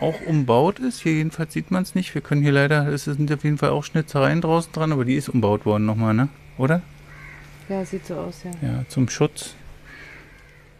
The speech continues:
Speaker 1: sind auch Korallensteine verwendet worden, hier als Sockel. Und hier ist begraben worden Sultan Ibrahim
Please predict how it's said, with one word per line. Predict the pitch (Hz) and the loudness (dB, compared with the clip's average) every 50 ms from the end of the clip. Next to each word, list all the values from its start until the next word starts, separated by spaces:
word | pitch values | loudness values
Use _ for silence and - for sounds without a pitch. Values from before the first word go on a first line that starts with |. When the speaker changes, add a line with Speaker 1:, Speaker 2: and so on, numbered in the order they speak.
| - - | -12 -6
Speaker 1:
sind | - 123 - - | -6 -6 -4 -4
auch | - 156 156 - | -4 -4 -4 -6
Korallensteine | - - 139 117 110 107 120 147 165 175 175 - - - 170 170 170 175 175 | -6 -4 -2 0 2 2 4 4 2 0 -2 -2 -2 -2 0 0 2 0 0
verwendet | 165 - - 160 160 165 165 165 165 160 - | 0 0 0 2 2 2 2 0 0 -2 0
worden, | 151 151 156 156 151 | 0 0 2 2 2
hier | 143 147 139 | 2 2 0
als | 131 123 - | 0 -2 -4
Sockel. | - 131 127 - 185 175 180 180 - - - - - - - - - - - - - - - - - - - - - - - - - - - - | -4 -6 -4 -2 -2 -2 -2 -2 -6 -12 -20 -20 -20 -20 -20 -20 -20 -20 -20 -20 -20 -20 -20 -20 -20 -20 -20 -20 -20 -20 -20 -20 -20 -16 -12 -4
Und | 233 160 147 147 - | 0 0 2 0 0
hier | - 160 160 165 | 0 0 2 2
ist | 160 151 - | 0 -2 -4
begraben | - 151 127 - 123 127 131 143 156 165 170 170 156 | -6 -6 -2 2 4 4 6 6 4 4 2 0 0
worden | 156 151 151 156 160 160 165 165 165 160 147 147 - - - - - | 0 2 2 2 2 2 0 0 0 -2 -4 -6 -12 -18 -20 -20 -12
Sultan | - - 143 156 156 - - - 165 160 160 160 156 | -6 -4 -2 -2 -4 -4 -4 -2 -2 0 0 0 -2
Ibrahim | - 147 151 151 156 156 156 147 147 143 143 143 151 151 156 156 156 160 151 | -2 -2 0 0 2 2 2 2 0 0 0 0 0 2 2 2 2 0 0